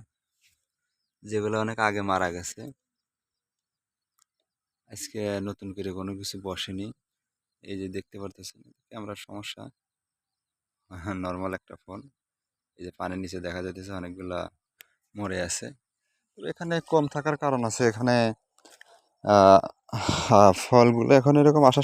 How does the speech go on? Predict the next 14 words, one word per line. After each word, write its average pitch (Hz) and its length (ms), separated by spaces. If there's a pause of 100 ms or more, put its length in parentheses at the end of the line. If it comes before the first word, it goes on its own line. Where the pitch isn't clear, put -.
শুরু 123 160
হয় 123 180
নাই। 123 100 (840)
স্ত্রী 113 300
ফুল 120 280
খুব 123 220 (220)
কম, 117 220 (720)
হয়তো 110 280
দুই 110 180
একটা 110 260
আসছে, 110 280 (160)
পুরুষ 117 260
ফুলও 135 300 (540)
এরকম 123 200